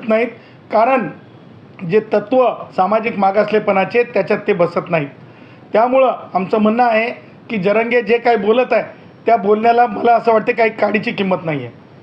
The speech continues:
काही चर्चाच होऊ शकत नाही आहे. आणि त्यामुळं जरंगेला, अ, स-, म्हणजे जे काही जालन्यावरून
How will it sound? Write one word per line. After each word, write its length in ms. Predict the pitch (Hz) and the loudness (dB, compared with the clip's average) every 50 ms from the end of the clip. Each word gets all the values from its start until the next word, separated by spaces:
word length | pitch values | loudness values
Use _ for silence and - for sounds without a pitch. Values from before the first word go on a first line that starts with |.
| - - | -2 0
काही 120 | 202 220 | 0 0
चर्चाच 440 | 208 214 220 208 - - 262 247 - | 2 0 -2 0 0 0 -2 0 0
होऊ 100 | 233 226 | 0 0
शकत 360 | - - 202 190 208 - - | 0 -2 -2 -2 -4 -4 -4
नाही 200 | 190 170 156 139 | -4 -4 -4 -6
आहे. 80 | 123 - - - - - - - - - - | -8 -12 -18 -20 -20 -20 -20 -20 -16 -6 -4
आणि 160 | 180 180 214 | -2 -2 -2
त्यामुळं 540 | 233 - 233 240 247 247 240 240 233 240 254 240 - - - 170 147 | -2 0 0 0 2 2 2 2 4 4 2 0 -2 -8 -14 -6 -2
जरंगेला, 640 | 165 208 214 233 240 233 240 240 240 240 247 262 254 - - - - - - - - | 0 0 0 0 0 0 0 2 4 4 2 2 0 -4 -12 -18 -20 -20 -18 -10 -6
अ, 240 | - 175 175 185 185 170 160 147 - - | -2 -2 -2 -2 -2 -4 -6 -10 -10 -10
स-, 40 | |
म्हणजे 300 | - 180 165 180 202 220 | -6 -4 -4 -2 0 0
जे 340 | 202 156 170 156 156 151 202 | -2 -2 -6 -8 -4 -4 -2
काही 300 | 208 208 220 226 233 233 220 190 180 | 0 0 0 0 -2 -4 -6 -8 -4
जालन्यावरून 640 | 160 185 185 196 220 240 247 240 233 233 220 185 | 0 0 2 2 4 4 4 4 4 2 2 0